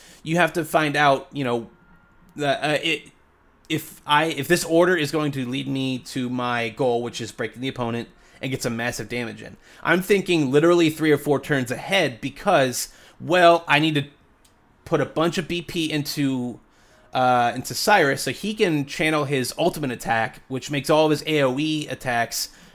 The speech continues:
uh, like, centralized on one unit because I'm fighting one big unit. Um, the only way I could do that is if this character helps this character in some way. Like, I am, it is, I'm thinking multiple turns ahead, and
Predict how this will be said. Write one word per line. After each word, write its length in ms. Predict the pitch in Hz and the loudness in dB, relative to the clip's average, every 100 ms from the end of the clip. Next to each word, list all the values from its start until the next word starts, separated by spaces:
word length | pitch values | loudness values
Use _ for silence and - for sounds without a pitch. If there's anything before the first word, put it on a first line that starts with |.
| - | -2
uh, 380 | 123 120 117 113 | 2 4 4 0
like, 200 | 120 107 | -4 -2
centralized 580 | - 156 147 135 131 131 | -2 0 0 0 0 0
on 100 | 117 | 0
one 200 | 127 120 | -2 -2
unit 260 | 139 113 | -4 -4
because 180 | - - | -10 -10
I'm 80 | 120 | -8
fighting 240 | - 117 113 | -4 -4 -4
one 120 | 110 | -6
big 200 | 107 107 | -10 -10
unit. 260 | 120 98 - _ - - - | -10 -10 -14 _ -20 -20 -4
Um, 460 | 117 113 113 107 - _ | 0 0 -2 -6 -12 _
the 80 | 135 | -2
only 220 | 175 185 | 2 6
way 120 | 165 | 6
I 40 | 143 | 4
could 140 | 120 | 0
do 120 | 120 110 | -6 2
that 440 | 185 247 214 - | 6 6 6 2
is 160 | 135 127 | -2 0
if 320 | 123 - - | -2 -4 -6
this 200 | 147 160 | -4 -4
character 460 | - 139 120 131 120 | 0 2 2 0 -2
helps 180 | 117 | -2
this 160 | 131 143 | -2 -2
character 300 | 135 113 127 | -2 -2 -4
in 60 | 113 | -6
some 180 | 117 | -6
way. 120 | 110 117 | -4 -4
Like, 140 | 120 | 2
I 140 | 156 | 4
am, 180 | 160 127 - | 4 2 0
it 160 | 160 160 | 0 2
is, 380 | 147 113 - - - - - - - | 2 -2 -8 -12 -20 -20 -20 -20 -2
I'm 160 | 160 156 | 0 2
thinking 280 | 185 143 131 | 0 0 0
multiple 480 | 120 131 143 143 147 | 0 2 0 -2 -6
turns 240 | 156 135 | -4 -4
ahead, 420 | 123 - 143 160 - | -6 -4 -2 -2 -2
and 280 | 127 120 | -4 -2